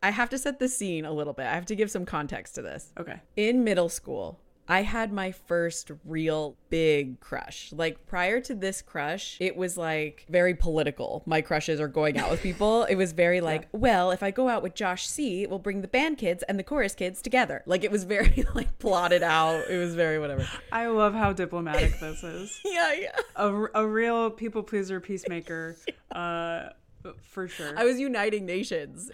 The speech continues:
Speaker 2: That's incredible.
Speaker 1: But this person comes onto the scene, new kid in, in school, and I'm like, "Oh my God, I'm obsessed with them." But here's the thing. Limerence for me is
Speaker 2: Mm-hmm.
Speaker 1: very real. I don't know if you are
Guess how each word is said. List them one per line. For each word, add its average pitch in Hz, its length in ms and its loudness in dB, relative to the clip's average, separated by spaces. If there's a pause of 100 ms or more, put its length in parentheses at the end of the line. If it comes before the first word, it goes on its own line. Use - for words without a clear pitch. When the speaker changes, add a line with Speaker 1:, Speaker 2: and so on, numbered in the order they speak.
Speaker 2:
That's 175 240 -12
incredible. 165 560 -14
Speaker 1:
But 185 200 -4
this 240 160 0
person 262 260 -2
comes 240 320 -4
onto 196 280 -4
the 175 100 -10
scene, 160 500 -8 (460)
new 180 240 -6
kid 190 180 -6
in, 180 260 -6
in 180 140 -8
school, 151 360 -6
and 156 120 -6
I'm 156 160 -8
like, 151 240 -10
"Oh 160 120 -8
my 165 180 -6
God, 147 360 -8 (420)
I'm 156 160 -6
obsessed 254 280 -4
with 170 120 -14
them." 147 180 -10 (400)
But 226 120 0
here's 254 280 -2
the 247 100 -2
thing. 160 360 -2 (100)
Limerence 202 920 0 (180)
for 233 160 4
me 233 400 0 (160)
is 175 180 0
Speaker 2:
Mm-hmm. 156 120 -8
Speaker 1:
very 165 520 4
real. 135 360 -10 (100)
I 180 80 2
don't 185 100 4
know 202 120 2
if 208 100 -6
you 208 160 -2
are 160 380 -2